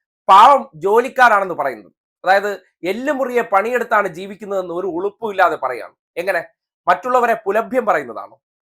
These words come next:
എന്തായാലും, ഈ വിഷയവുമായി ബന്ധപ്പെട്ട് തന്റെ നിലവാരം ഇപ്പോൾ നാട്ടുകാർ മനസ്സിലാക്കിയിട്ടുണ്ട്. ആരാണ് അന്തസ്സുള്ള വ്യക്തിയെന്നും ഒരു നിയമ നടപടി കൂടി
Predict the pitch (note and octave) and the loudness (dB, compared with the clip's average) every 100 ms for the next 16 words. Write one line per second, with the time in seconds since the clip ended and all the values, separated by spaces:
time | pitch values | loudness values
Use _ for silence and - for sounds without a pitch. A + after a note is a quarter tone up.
0 | _ _ D3 G3+ G3+ G3 - F3 A3+ A3+ | _ _ -4 0 0 -2 -12 -12 -8 -8
1 | - B3 B3 G3+ G#3 A#3 A3 G#3+ F#3 - | -4 0 2 0 -4 -4 -4 -2 -4 -8
2 | _ _ G3+ A3 G#3+ F#3 G3 A#3 A#3+ A3+ | _ _ 0 0 -4 0 0 4 6 4
3 | F3+ - E3 F3 D#3+ C#3+ D#3+ E3 E3 C#3+ | 2 -6 -12 -6 -6 -2 -2 -2 -2 -4
4 | B2 C3 C#3+ C3+ C3+ B2 A2 _ _ _ | -4 -8 -6 -6 -8 -10 _ _ _ _
5 | _ B2+ E3 G3 F3+ F3+ E3+ - C3+ E3+ | _ 0 2 4 2 0 -4 -8 -8 -4
6 | F#3+ F#3+ D#3 A#2+ A#2 C3 F#2 _ _ _ | -6 -4 -8 -8 -12 -18 -20 _ _ _
7 | _ - E3+ E3 F3+ C4 C4+ A3 G#3+ A3 | _ -6 -6 -4 -4 0 0 0 0 -2
8 | G#3 G#3 G3 | -4 -6 -8